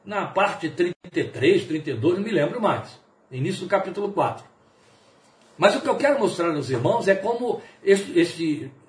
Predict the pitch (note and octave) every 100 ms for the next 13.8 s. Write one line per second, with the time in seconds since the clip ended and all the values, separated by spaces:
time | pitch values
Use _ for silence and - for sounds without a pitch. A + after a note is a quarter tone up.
0 | - - - F#3+ B3+ G#3 E3 C3 F3 B3+
1 | B3 A2+ - _ _ - D3 A#3 - D#3+
2 | C3+ A3 G#3+ F#3+ E3 F#3 D3 E3+ D#3 D#3
3 | C#3+ E3 D3 - A#2+ D3+ A#3 C#3 G#2+ -
4 | - - A#3+ B3+ A#3 G#3 F#3+ F#3 D3 C3
5 | F#3+ F#3+ - F3 F#3 B2 B2+ F#3+ D#3+ E3+
6 | D#3 E3+ D3+ F3+ - - D#3+ F#3+ - -
7 | - A3 G3 - - - A#3 C#4+ - G#3+
8 | E3+ C#3+ G#3+ - D#3+ G3 D3 D#3+ G3 A3
9 | G3+ G#3+ F3 A#3+ E4 - G3+ F3 G3 G3+
10 | D#3+ G3 - F#3 - C#3 G3+ C4+ C#4 C4+
11 | B3+ A#3 C#4+ C4+ C4 - A#3+ - C#4 C4+
12 | G#3+ A#3 D3+ B2 G3 - G#3+ A3 G#3+ A#3+
13 | G#3 F#3+ C4+ A#3 G3 D#3+ A#2